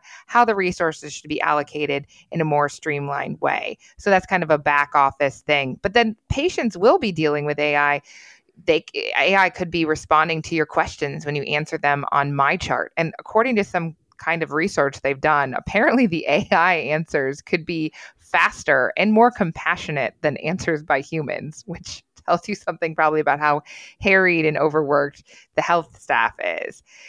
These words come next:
The co-, clinics are very cautious about using A I in medicine,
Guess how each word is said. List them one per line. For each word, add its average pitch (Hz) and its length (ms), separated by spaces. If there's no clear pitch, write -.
The - 80
co-, 269 160
clinics 339 360
are 202 200
very 185 280
cautious 151 440
about 123 180
using 135 340
A 131 140
I 131 180
in 127 240
medicine, 131 580